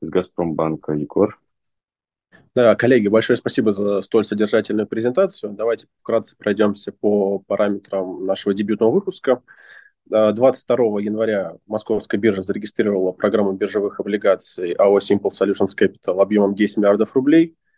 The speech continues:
Speaker 2: Программа бессрочная. Максимальный срок выпуска в рамках программы десять лет.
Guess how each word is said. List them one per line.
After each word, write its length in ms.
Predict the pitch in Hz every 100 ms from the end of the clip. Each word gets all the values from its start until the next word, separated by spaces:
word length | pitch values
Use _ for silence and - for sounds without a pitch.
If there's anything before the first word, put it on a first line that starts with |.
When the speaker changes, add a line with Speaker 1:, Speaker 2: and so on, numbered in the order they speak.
| _ -
Speaker 2:
Программа 400 | 113 107 107 98
бессрочная. 880 | 98 - 147 143 - 110 101 98 - _ -
Максимальный 460 | 107 - 113 104
срок 360 | 104 110 104 -
выпуска 420 | 110 - 98 -
в 40 | 98
рамках 300 | 101 - -
программы 440 | 101 104 98 98
десять 300 | 101 104 -
лет. 220 | 147 170